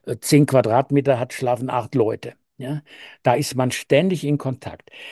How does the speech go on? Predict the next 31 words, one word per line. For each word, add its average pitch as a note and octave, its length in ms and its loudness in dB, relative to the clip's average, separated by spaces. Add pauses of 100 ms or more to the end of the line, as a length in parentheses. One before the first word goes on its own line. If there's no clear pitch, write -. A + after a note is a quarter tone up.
(180)
Äh, C3 480 -2
und, D3 280 0 (440)
äh, C3 480 -4
man D3 720 -6
erlebt, D3+ 580 2
wie C#3 80 -2
die C3 200 -6
anderen A#2+ 280 -2
reagieren, A#2+ 580 2
man B2+ 220 0
weiß, C#3+ 380 0
wie A#2+ 120 -6
Kinder E3+ 360 2
sind. C#3 340 2 (800)
Ähm, B2 400 -2 (100)
ich - 240 -6
finde D#3 240 2
das C3+ 340 2 (480)
absolut D3 460 0
großartig. D#3 800 -4 (560)
Ähm, C3 240 -2
die C#3+ 200 -2
Troberjander F3+ 760 2
sind, C3+ 440 -4
wenn C#3 140 2
die B2+ 100 -4
Kinder D#3+ 280 0
ein D3 60 0
bisschen F3 300 -2
größer C3+ 340 -2
sind, G#2+ 380 -8